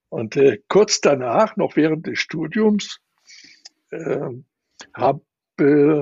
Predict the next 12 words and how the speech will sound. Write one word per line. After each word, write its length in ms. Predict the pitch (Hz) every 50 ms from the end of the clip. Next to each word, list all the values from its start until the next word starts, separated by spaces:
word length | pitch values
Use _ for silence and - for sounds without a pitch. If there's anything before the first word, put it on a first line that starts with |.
| 143 - - - -
ich 220 | 156 - - - _ -
anderen 400 | - 147 165 165 160 160 147 _
verholfen, 580 | - 156 98 101 135 165 160 - - - 170
die 140 | 147 - 151
ihre 180 | - 147 147 170
Steuererklärung, 1080 | - - 208 208 190 160 143 - - - 151 139 131 113 117 127 139 117 107 - - _ -
äh, 520 | - - 131 - 104 104 101 104 - - - _ _ _ _
besser 280 | - 117 - - 160
zu 140 | - - -
machen 540 | 139 120 127 127 135 - - 160 151 151 180
und 240 | 175 143 143 151 -
Geld 240 | - 143 - -